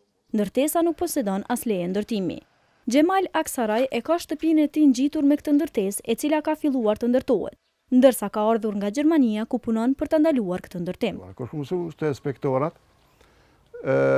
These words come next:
Speaker 2: jam taku me ta, e, mua më than, "E vërtet që s'kan leje. Nuk kan leje, mirë po,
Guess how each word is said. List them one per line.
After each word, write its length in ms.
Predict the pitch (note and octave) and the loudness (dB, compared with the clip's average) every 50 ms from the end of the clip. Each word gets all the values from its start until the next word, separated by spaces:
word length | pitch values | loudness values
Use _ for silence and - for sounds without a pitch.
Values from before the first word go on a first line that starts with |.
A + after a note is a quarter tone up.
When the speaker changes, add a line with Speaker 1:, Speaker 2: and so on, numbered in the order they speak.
| C3 B2+ | 2 0
Speaker 2:
jam 100 | B2+ C#3 | -2 -2
taku 320 | A#2+ D3+ C#3+ A#2+ - C#3+ A#2 | -2 -2 -4 -2 -4 -6 -6
me 100 | A#2+ A#2+ | -6 -2
ta, 280 | - C#3+ D3+ E3+ D#3 - _ _ _ _ _ _ _ _ _ _ _ _ _ _ _ _ _ _ _ _ _ _ _ _ _ _ _ _ _ _ _ _ _ _ - | 0 0 0 0 -2 -8 _ _ _ _ _ _ _ _ _ _ _ _ _ _ _ _ _ _ _ _ _ _ _ _ _ _ _ _ _ _ _ _ _ _ -6
e, 100 | C#3+ C3 C3 C3 C3 B2+ B2 B2+ - - _ _ _ _ _ _ | -2 0 0 0 0 0 -2 -4 -8 -12 _ _ _ _ _ _
mua 300 | - C3 C3+ C#3 D3 D3 | -6 -4 -2 0 0 0
më 120 | C3+ B2 G#2+ | -2 -4 -4
than, 260 | - C#3+ C#3 C#3+ - - _ _ _ _ _ _ _ _ _ _ _ _ _ _ _ _ _ _ _ _ _ _ _ _ _ _ _ _ | -4 -4 -4 -4 -6 -12 _ _ _ _ _ _ _ _ _ _ _ _ _ _ _ _ _ _ _ _ _ _ _ _ _ _ _ _
"E 80 | C#3+ C#3 | -2 0
vërtet 640 | C#3 C3+ C#3+ A#2 - C3 A#2+ C3 - _ _ _ _ _ _ _ _ _ _ _ _ | 0 2 0 0 0 -2 -2 -2 -4 _ _ _ _ _ _ _ _ _ _ _ _
që 120 | - C3 | -12 -12
s'kan 280 | A2+ - - C#3+ C3+ B2+ | -12 -6 -2 -2 0 0
leje. 240 | A2 G2+ G2 F#2+ - - _ _ _ _ _ _ _ _ _ _ _ _ _ _ _ _ _ _ _ _ _ _ _ - | -2 -4 -6 -10 -14 -18 _ _ _ _ _ _ _ _ _ _ _ _ _ _ _ _ _ _ _ _ _ _ _ -4
Nuk 160 | A2+ A#2+ - | -4 -2 -2
kan 200 | - D3 C#3 B2+ | -2 -4 -4 -2
leje, 300 | A2 G#2 A#2 C3+ D#3+ E3 - _ _ _ _ _ _ _ _ _ _ _ _ | -2 -2 -2 -4 -6 -8 -14 _ _ _ _ _ _ _ _ _ _ _ _
mirë 280 | - C3 E3+ G3 G3 D#3 - | 0 4 6 6 6 4 2
po, 120 | - D3+ | -2 -2